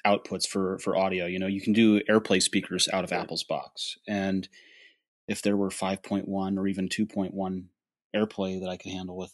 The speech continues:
Speaker 1: then actually, that's interesting. I need to do something about that. <laughs> I, I've been using this old, uh, surround receiver, and that's why I'm cursed with too many damn remotes.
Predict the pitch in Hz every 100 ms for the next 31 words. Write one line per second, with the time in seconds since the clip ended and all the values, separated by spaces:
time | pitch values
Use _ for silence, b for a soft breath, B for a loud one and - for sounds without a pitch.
0 | - 92 90 95 _ _ _ - 175 -
1 | 87 110 110 - - 104 113 87 101 -
2 | 76 82 - - 302 - _ _ - -
3 | - - _ _ - - - 160 180 180
4 | 175 208 160 185 170 151 135 - 123 123
5 | 127 - 123 113 101 - 110 107 110 104
6 | - 95 90 87 b b b b _ -
7 | 101 101 98 98 113 110 110 - 107 98
8 | 98 - 104 - 101 - 107 101 98 98
9 | 92 98 92 - -